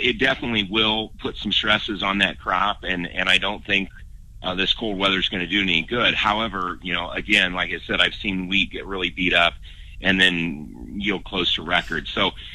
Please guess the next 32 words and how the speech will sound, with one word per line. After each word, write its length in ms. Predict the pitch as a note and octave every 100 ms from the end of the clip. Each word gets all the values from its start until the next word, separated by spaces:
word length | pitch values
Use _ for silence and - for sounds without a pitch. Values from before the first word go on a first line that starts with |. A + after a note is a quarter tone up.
| -
so 200 | - C#3
much 280 | C3+ B2 B2
of 60 | G#2
that 180 | F#2+
has 260 | F#2 G2 F#2
to 60 | -
do 240 | G2 G2
with 100 | F2
what 160 | E2+ E2+
happens 420 | G2+ G2+ F2 D2
after 300 | E2+ F2+ G2+
the 80 | E2+ -
freeze, 300 | G2+ F2+ -
how 180 | F2 D#2
it 60 |
warms 320 | F2 F2 D#2+
up, 220 | F#2 F2 E2+
the 60 |
moisture 460 | E2+ F#2 F2+ - D#2
it 80 | -
sees, 320 | F#2+ E2+ E2 - - - - -
and 300 | F#2+ F2 F2+
if 260 | E2 F2+ -
the 60 | E2+
plant 440 | G2+ F#2+ F#2 F#2
has 360 | G2 F2+ F2 D#2+ F#2
the 140 | E2+
ingredients 580 | E2 E2+ F#2+ F2 D#2+ -
to 140 | -
recover. 560 | D2 - B2 G#2+ E2+ - - - - -
But, 280 | G2+ G2 -
um, 400 | G2+ F#2 E2+ F2+